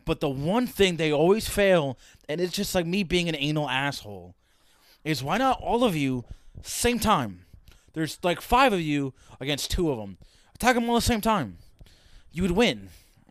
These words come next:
Especially 'cause you had that big fucking guy by him who's just standing there like an asshole. Looking, look, he looks confused and shit. He's like, "Huh. Why is this happening?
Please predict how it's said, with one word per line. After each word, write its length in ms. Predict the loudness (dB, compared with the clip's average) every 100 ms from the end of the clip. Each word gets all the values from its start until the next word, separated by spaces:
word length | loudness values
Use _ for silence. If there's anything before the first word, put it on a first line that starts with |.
| _ _ _ _ _ _ -20
Especially 240 | -8 -6 -2
'cause 200 | -4 0
you 100 | 0
had 100 | 2
that 220 | 0 0
big 220 | -2 -2
fucking 340 | -2 -4 -4 -8
guy 400 | -6 -6 -10 -12 _ _ _ _ 0
by 200 | 2 2
him 100 | 0
who's 180 | -2 0
just 200 | 0 2
standing 280 | 0 2
there 120 | 2 0
like 120 | 0
an 60 |
asshole. 640 | 0 -2 -4 -8 -12 -14 -20 _ _ _ _ _ _ _ _ _
Looking, 280 | -4 -2 0
look, 140 | 0 2
he 160 | 2
looks 160 | 2 2
confused 360 | -2 2 2
and 120 | 2 -4
shit. 100 | -2
He's 120 | 6
like, 260 | 6 6 -4 -20 _ _ _ _ _ _ _ _ _ _ _ -20 _ _ _ _ _
"Huh. 300 | 2 2 2 -8 _ _ _ _ _ -20 _
Why 260 | 4 8 8
is 80 | 6
this 120 | 8
happening? 540 | 10 10 8 4 -2